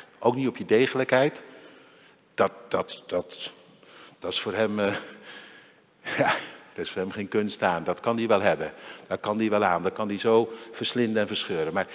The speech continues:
maar dit, hier kan hij niet tegenop. Als je zo als één blok, hè? Goed.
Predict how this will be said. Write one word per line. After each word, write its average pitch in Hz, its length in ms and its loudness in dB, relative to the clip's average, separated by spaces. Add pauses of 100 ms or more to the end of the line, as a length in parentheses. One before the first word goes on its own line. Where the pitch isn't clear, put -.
(160)
maar 165 180 -6
dit, 226 300 8 (520)
hier 110 180 -6
kan 104 180 -10
hij 98 120 -8
niet 117 140 -6
tegenop. 87 440 -12
Als - 120 -16
je - 80 -8
zo 120 120 0
als - 180 -2
één 127 280 0
blok, 104 320 -2 (600)
hè? - 200 -10 (440)
Goed. - 280 -8